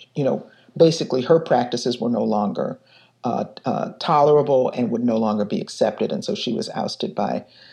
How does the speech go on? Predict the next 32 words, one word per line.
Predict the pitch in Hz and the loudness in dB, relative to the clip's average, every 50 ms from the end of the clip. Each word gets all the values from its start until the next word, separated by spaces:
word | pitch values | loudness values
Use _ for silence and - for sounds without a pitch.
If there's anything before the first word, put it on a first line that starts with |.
| - _ _ | -20 _ _
you | 135 | -2
know, | 123 110 107 | 0 0 0
this | 113 - - - | -2 -4 -4 -4
large | 117 113 104 104 - - | -4 -2 -2 -4 -4 -4
campaign. | - - - - - 110 117 - - - - - | -4 -4 -4 -2 -2 -2 -2 -2 -6 -12 -16 -6
So | - - 214 196 | 2 4 4 6
I | 247 294 | 6 4
think, | - - 285 262 247 - | 4 4 2 2 4 4
you | 226 | 6
know, | 190 175 | 6 6
there's | 160 160 147 147 - - | 8 6 4 4 4 2
ebbs | 156 156 165 165 - | 4 4 4 4 2
and | 160 160 | 0 -2
flow | - - 147 151 151 165 | 0 4 6 6 8 8
in | 160 165 | 6 4
terms | 165 - 160 147 151 - | 2 0 0 0 0 0
of | 127 | -2
the | 131 | -2
progress. | - - 143 131 131 - - 131 139 151 - - | 0 2 4 4 4 4 4 2 2 2 0 -2
You | 143 | -2
know, | 131 113 | -2 -2
progress | 110 - - 131 131 135 131 131 - | 0 2 2 2 2 4 2 0 2
is | - 123 - | 0 -4 0
not | 131 127 127 - | 0 0 0 0
linear, | 139 135 135 139 135 127 123 | 0 0 0 0 0 0 0
history's | 131 123 135 - - - 131 - | 0 0 -2 -4 -4 -6 -6 -2
not | - 127 - - | -2 -2 -2 0
linear. | 135 135 131 135 131 131 127 123 123 - _ - - - _ _ _ _ _ - | 0 0 0 0 0 0 0 0 0 -2 _ -20 -20 -20 _ _ _ _ _ 2
But, | 143 135 135 127 - - - | 4 4 4 4 2 0 0
um, | 139 131 131 131 127 131 123 110 - | 0 2 2 2 0 0 -2 -2 -4
so, | - - - 160 147 143 139 139 135 123 - - - | -4 0 2 4 6 6 4 4 2 0 -2 -4 -2
uh, | 131 127 131 127 131 - | 0 0 2 0 0 -2